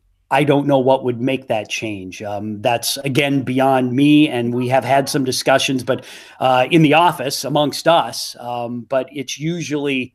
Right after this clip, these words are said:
we're more concerned about what's going on a-, at Target Field specifically. Uh, every team is, again, different. I mean, obviously, if you're,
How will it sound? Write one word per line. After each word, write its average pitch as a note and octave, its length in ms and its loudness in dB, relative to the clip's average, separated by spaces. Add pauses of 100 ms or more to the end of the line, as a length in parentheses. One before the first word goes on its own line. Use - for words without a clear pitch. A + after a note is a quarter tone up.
(120)
we're D#3 220 4
more D3 180 2
concerned C3+ 420 -4
about C3 220 2
what's C3+ 200 -2
going C3 260 -2
on C3 240 -2
a-, A#2 300 -8
at A2+ 180 -10
Target B2+ 360 0
Field B2+ 280 -6
specifically. A#2 680 -8 (260)
Uh, F3+ 140 4
every A#3 220 4
team A3+ 240 2
is, F3+ 100 -2
again, G#3+ 220 4
different. F#3 340 2
I D3+ 80 2
mean, E3 160 4
obviously, F#3 600 2
if D#3+ 160 -2
you're, D#3 200 0